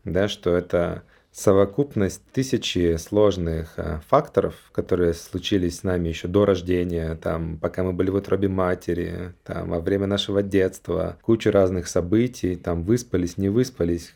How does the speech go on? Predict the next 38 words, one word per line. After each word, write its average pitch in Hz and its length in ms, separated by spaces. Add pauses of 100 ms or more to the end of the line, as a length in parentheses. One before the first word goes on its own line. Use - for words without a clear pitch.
(120)
Оно 95 460
приводит 117 360
к - 40
тому, 120 200
что 139 200
мы 107 100
где-то 92 460
испытываем 92 400
какую-то 90 380
эмоцию, 120 440
например, 87 300
злость 95 360
и 87 40
раздражение. 85 720 (140)
И 110 60
дальше 151 300
наш 110 320
мозг, 147 440
он 92 180
любит 113 340
найти 98 380
в 110 80
этом, 87 420
э, 82 300
спроецировать 98 720
на 90 80
какую-то 98 380
одну 95 200
причину, 196 540
чтобы 110 240
быстро 107 340
найти 95 340
объяснение. 151 560
Это 113 160
часто 110 360
кого-нибудь 90 480
обвинить 104 400
рядом. 117 380